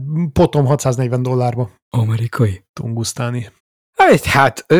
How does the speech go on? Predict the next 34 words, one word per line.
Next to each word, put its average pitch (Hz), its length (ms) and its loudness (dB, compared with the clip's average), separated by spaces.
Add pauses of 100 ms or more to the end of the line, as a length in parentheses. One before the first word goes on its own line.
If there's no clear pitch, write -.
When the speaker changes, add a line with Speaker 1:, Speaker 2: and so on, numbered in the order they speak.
(140)
Speaker 2:
azért 135 280 4
egy 151 100 4
ausztrál 127 340 4
dollárral 135 420 6
is 135 100 2
már 131 140 4
jelentős 135 380 4
megtakarítást 151 680 4
lehet - 200 4
elérni, 175 420 6
szóval 170 280 6
itt - 260 -8
nem 165 380 0
mindegy. 120 680 0 (100)
Speaker 1:
Ugye 180 200 4
a 190 460 2 (140)
két 170 240 2
alapvető 147 380 0
ígérete 139 420 0
van. 135 260 0 (240)
Az 143 140 0
egyik 147 280 2
az, 143 200 0
hogy, 131 380 -2
ö, 131 260 2 (220)
csökkenti 127 520 0
a 120 360 0 (120)
szemetet, 120 520 -2
ami 120 140 -2
képződik. 117 560 -2 (260)
Tehát - 180 -4
a 131 40 -6
konzervdobozok, 123 1000 0
ö, 117 280 0